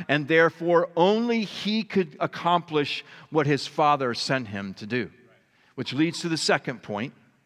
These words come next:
Christology is foundational to understand the work of Jesus Christ,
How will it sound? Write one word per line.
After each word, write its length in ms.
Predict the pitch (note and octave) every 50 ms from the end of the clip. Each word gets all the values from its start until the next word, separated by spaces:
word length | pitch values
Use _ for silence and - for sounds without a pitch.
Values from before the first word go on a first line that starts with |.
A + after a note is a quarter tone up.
| _ _ _ _ _ _ _ _ _ _ _ _ _ _
Christology 1080 | - F3+ E3 - - - F3+ D#3 E3 F#3+ G3 G3+ F#3 D3 B2 C#3+ D3+ D3+ C#3+ C#3 C#3+ -
is 240 | - D#3 C3+ - -
foundational 1080 | - D#3+ D3 C#3+ C#3+ B2+ B2 A#2 D3 D#3 F#3+ F#3+ - - - A2+ G2+ F#2+ F#2+ G2+ G#2+ - _ _ _ _ _ _ _ _ _
to 120 | - D3+ - -
understand 1000 | D3 D3 D3 C#3+ D#3 C3+ - - - D3+ C#3+ C#3 C3 C3 C3 C3 C3 C3 C3+ - _ -
the 100 | - B2
work 380 | B2+ C#3 D#3+ E3 E3 C#3 -
of 100 | B2 G#2
Jesus 440 | F2+ F#2+ G2+ F2+ - - E2+ - -
Christ, 640 | - - F#2 E2+ - - - - - - - - -